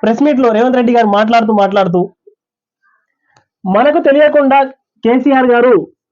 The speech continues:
ఇరవై రెండు వెహికల్లని కొన్నారు, వీటిని విజయవాడలో దాచిపెట్టి ఉంచారు" అని చెప్పారు. అంటే, ఒకవేళ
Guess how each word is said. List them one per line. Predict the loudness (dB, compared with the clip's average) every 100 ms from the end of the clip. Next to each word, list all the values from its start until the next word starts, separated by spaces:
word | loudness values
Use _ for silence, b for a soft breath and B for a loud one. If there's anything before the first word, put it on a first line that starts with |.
| _ _ _ _ _ _ _ _ _ _ _ _ _ _ _ _ _ _ -20 -6
ఇరవై | -2 0
రెండు | 2 2
వెహికల్లని | 4 2 2 2 2 2
కొన్నారు, | 2 2 2 2 2 2 -2 _ _ _
వీటిని | -2 0 2 2
విజయవాడలో | 2 2 0 0 0 0
దాచిపెట్టి | 0 -2 -2 -4 -2
ఉంచారు" | -2 0 -2 0 -2 -4 _ -6
అని | -4
చెప్పారు. | -2 -4 -6 _ _ _ _ _ _ _ _ _ _ _ _ _ _ _ _ _ _ _ _ _ _ _ _ _ _ _ _ _ -6
అంటే, | -2
ఒకవేళ | 0 0 2 2 0